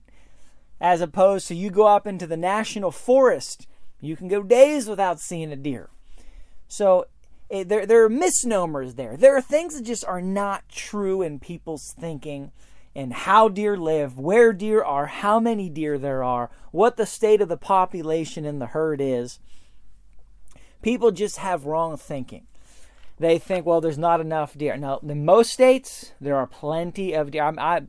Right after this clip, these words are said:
probably all states, but I don't know the situation in all of them, so I'm not gonna make that broad of a generalization. But in most states, there are more than enough deer. The Game Commission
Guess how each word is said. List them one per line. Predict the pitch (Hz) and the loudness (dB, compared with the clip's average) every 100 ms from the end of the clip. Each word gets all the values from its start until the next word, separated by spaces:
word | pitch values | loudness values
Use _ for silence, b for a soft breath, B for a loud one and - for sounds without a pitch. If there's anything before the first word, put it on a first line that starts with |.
| - | -6
probably | - 254 403 214 190 | 2 2 2 0 2
all | 175 190 | 4 4
states, | - 208 202 - | 2 -2 -4 -6
but | 156 | -4
I | 151 | -2
don't | 180 156 | -2 -2
know | 165 190 196 180 | 2 4 4 -2
the | 160 | -8
situation | - 185 - 180 180 185 | -10 -10 -4 -2 -2 -4
in | 175 | -4
all | 175 165 | -2 -2
of | |
them, | 156 170 - b b b | -2 -8 -10 b b b
so | - 151 | -6 -4
I'm | |
not | 151 143 | -4 -6
gonna | 147 139 | -6 -4
make | 143 135 | -4 -4
that | 147 143 | -2 -2
broad | 139 143 143 | -2 0 0
of | 135 | -2
a | |
generalization. | 127 147 147 135 131 139 135 131 139 131 b b b b b | -6 -6 -6 -6 -4 -4 -4 -6 -10 -12 b b b b b
But | 165 | 0
in | 156 151 | 0 4
most | 170 220 208 | 6 6 4
states, | - 180 175 - | 0 0 0 -4
there | 156 156 | -4 -4
are | 143 | -4
more | 139 147 170 196 165 | -6 -2 2 2 2
than | 156 | -4
enough | 139 127 117 123 | -6 -6 -8 -8
deer. | 117 - _ - B B B B 143 | -12 -12 _ -16 B B B B -8
The | 156 | -8
Game | 139 214 302 294 | -2 0 0 -2
Commission | - 254 180 147 - 143 120 160 | 0 0 0 -4 -6 -8 -8 -12